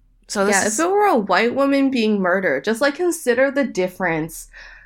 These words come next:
Speaker 2: between a white woman victim and an Asian woman victim.
Speaker 1: Mm-hmm. There's a difference here. I think one, um, it depends on what kind of white woman.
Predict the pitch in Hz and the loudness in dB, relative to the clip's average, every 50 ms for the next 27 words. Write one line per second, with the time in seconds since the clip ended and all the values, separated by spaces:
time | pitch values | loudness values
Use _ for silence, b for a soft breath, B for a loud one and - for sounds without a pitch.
0 | B B B - 220 220 - - 254 220 214 214 - 208 202 190 180 185 180 208 | B B B -4 -2 -2 -2 -2 0 0 2 2 2 0 0 0 0 2 2 2
1 | 220 - 214 240 233 226 226 220 208 208 208 180 170 - - - 185 147 135 127 | 0 -2 -2 0 0 0 0 0 -2 0 0 -2 -2 -2 -4 -6 -6 -4 -4 -4
2 | 101 87 82 - - - - _ b b b b b b b - 190 185 185 185 | -6 -6 -8 -10 -12 -14 -18 _ b b b b b b b -2 -2 0 0 0
3 | 190 185 - 180 180 175 165 175 175 170 165 160 151 151 151 156 160 160 151 151 | 0 0 0 0 -2 -2 -2 -2 -2 -2 -2 -2 -2 -2 -4 -2 -4 -4 -4 -4
4 | - - - - - - 185 190 196 _ _ _ _ _ _ 196 196 185 185 175 | -8 -10 -10 -8 -10 -12 -12 -14 -16 _ _ _ _ _ _ -10 -8 -8 -8 -10
5 | 180 175 - _ _ b b b b b b b - 269 262 - 370 - 285 285 | -10 -14 -18 _ _ b b b b b b b -6 -4 -2 -2 -4 0 0 -2
6 | 262 - 262 247 220 - - 214 208 - - - _ 220 220 - 330 320 226 180 | -2 0 -4 -4 -4 -4 -6 -8 -8 -8 -10 -10 _ -8 -6 -6 -6 -6 -6 -4
7 | 185 190 190 190 185 196 190 196 196 - - 190 190 185 180 175 175 175 - _ | -4 -4 -4 -4 -4 -4 -6 -6 -8 -8 -10 -8 -8 -8 -8 -10 -12 -14 -14 _
8 | B B B B B B B B _ 233 226 262 254 - - 247 240 247 254 247 | B B B B B B B B _ -6 -4 -4 -6 2 4 6 6 6 2 0
9 | 240 233 233 - - 214 214 202 196 - 175 165 165 143 143 143 143 156 165 151 | -4 -6 -6 -6 -6 -6 -6 -6 -6 -6 -8 -8 -8 -8 -12 -14 -14 -16 -20 -20